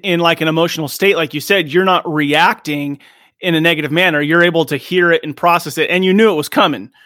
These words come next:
right? It wasn't like you got home from work and she's like, "You always whatever," you know? So you set that up well.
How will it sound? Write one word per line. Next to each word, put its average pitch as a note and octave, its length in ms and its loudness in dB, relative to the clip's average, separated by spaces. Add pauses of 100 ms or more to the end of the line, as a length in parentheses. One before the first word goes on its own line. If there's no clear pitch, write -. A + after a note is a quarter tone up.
(160)
right? E3 140 2
It E3 80 2
wasn't F3 200 2
like D#3 140 -2
you D3 60 -12
got D#3 180 2
home D#3+ 180 2
from D3+ 200 -4
work D#3 220 2
and C#3 140 -4
she's C#3+ 180 -4
like, C#3+ 160 -6 (100)
"You C4+ 340 -6 (140)
always C4 920 2
whatever," F3+ 500 -4 (420)
you D#3 120 -8
know? C#3+ 200 -6 (340)
So - 160 -4
you E3+ 120 0
set F3 260 0
that E3+ 140 2
up D#3+ 200 2
well. D3+ 180 4